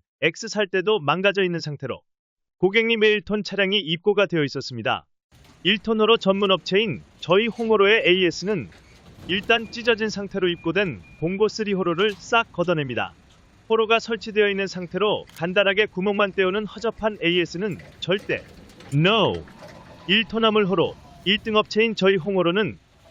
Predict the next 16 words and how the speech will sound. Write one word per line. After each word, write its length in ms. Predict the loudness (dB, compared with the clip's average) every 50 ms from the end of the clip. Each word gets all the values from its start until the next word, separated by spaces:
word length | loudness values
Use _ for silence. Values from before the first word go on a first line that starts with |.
| _ -2
본사에서 520 | -2 -2 0 2 2 2 2 2 0 0
직접 340 | -2 -4 -10 -6 -6 -8 -6 -2
호로까지 420 | -2 -2 -2 0 0 0 0 0 -4
생산하기 480 | -6 -8 -10 -8 -6 -4 -4 -4 -4
때문에 420 | -6 -8 -8 -4 -2 -2 -2 -2 -4 -8 _ -20 -20 -20 -20 _ _ _ _ _ _
고객님의 480 | 0 0 0 0 -2 -2 0 0 0
봉고 320 | 0 0 -4 -2 -2 -2 -2
쓰리 240 | -4 -6 -8 -10 -10
차량에 400 | -8 -6 -4 -4 -2 -2 -2 -2
설치된 440 | -4 -8 -12 -12 -10 -8 -6 -4 -4
것과 320 | -6 -6 -6 -10 -12 -12 -14 _ _ _ _ _ _
똑같은 380 | -2 0 0 0 -2 -2 -2 -4
색깔의 440 | -4 -6 -6 0 0 2 2 2 0
호로 280 | -2 -2 0 0 0
천막을 420 | 0 -2 -6 0 0 0 2 2 -2
사용하여 480 | -2 -2 -2 -2 0 -2 -4 -4 -8